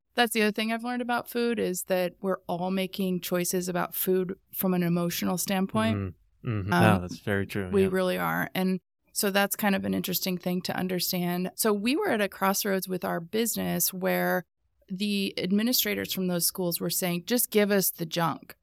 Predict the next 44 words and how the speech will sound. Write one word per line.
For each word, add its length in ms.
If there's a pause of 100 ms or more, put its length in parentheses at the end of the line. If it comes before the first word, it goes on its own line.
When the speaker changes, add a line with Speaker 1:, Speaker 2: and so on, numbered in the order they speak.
(140)
Speaker 2:
Uh-huh. 140
Speaker 1:
Just 240
give 200
us 260 (220)
the 200
stuff 520
that 160 (280)
we've 260
been 140
accustomed 540
to 80
serving. 580 (320)
That's 180
what 100
the 60
kids 280
want. 340
Speaker 2:
Yeah. 140 (100)
Speaker 1:
You 140
know, 260
we 140
want 180
this 160
problem 300
to 80
go 180
away." 480 (520)
Now, 420 (180)
an 100
interesting 480
thing 300
is 320 (160)
that 220
would 100
have 80
made 220
for 160
a 40
much 300
more 160
profitable 880
contract 580
for 220
us 320